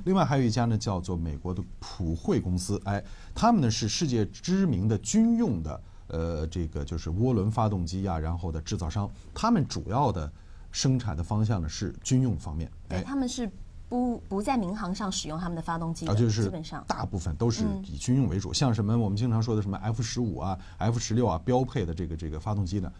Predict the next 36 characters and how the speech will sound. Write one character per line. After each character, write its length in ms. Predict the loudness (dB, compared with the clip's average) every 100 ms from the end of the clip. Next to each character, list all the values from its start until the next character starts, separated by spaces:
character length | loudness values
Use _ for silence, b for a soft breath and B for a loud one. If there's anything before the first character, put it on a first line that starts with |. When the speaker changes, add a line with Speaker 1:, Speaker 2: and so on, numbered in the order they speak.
| B
Speaker 1:
就 200 | 0 0
是 200 | 0 -6
普 300 | -8 -8 -6
惠 160 | -2 -2
这 80 | -2
家 140 | -4
公 160 | -2 -2
司 80 |
给 80 | -2
出 180 | -4 -6 -8 -10 -12 -2
生 160 | 0
产 180 | 0 -2
的。 180 | -2 -2
Speaker 2:
嗯。 180 | 0 0
Speaker 1:
哎， 180 | 0 -2 B B B 2
那 80 |
目 100 | 4
前 160 | 6 4
来 120 | 4
说 180 | 2 2
呢， 180 | 2 0 B B B
美 160 | 2 4
国 160 | 4 4
通 220 | 4 2
用 180 | 2 0
啊， 120 | -2
还 240 | -2 -2
是 460 | 0 0 0 0 -2
占 320 | 0 0 0
这 120 | -2
个 60 | -4
市 180 | -2 -2
场 160 | 0
的 80 | 0
老 120 | 0
大， 160 | 0